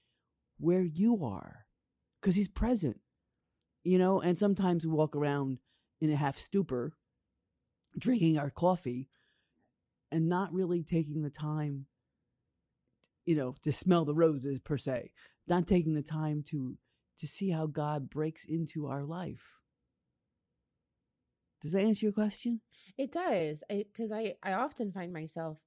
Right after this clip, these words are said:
Speaker 2: you know, personally, just kinda, like, going through the motions,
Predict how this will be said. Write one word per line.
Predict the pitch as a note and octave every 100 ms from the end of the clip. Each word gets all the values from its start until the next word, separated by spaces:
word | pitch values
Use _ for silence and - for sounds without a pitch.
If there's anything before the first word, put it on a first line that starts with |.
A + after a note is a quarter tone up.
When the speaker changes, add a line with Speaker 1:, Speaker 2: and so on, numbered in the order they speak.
| _
Speaker 2:
you | G3
know, | E3+ D3 D3
personally, | F3 F#3+ F#3 D#3 D3 D3+ _ _ _ _ -
just | G3
kinda, | C#4 C4
like, | F#3+
going | F3 F#3+ G3
through | G#3+
the | F3
motions, | D3+ C#3+ D#3 B3 C4 D4+ D4+ -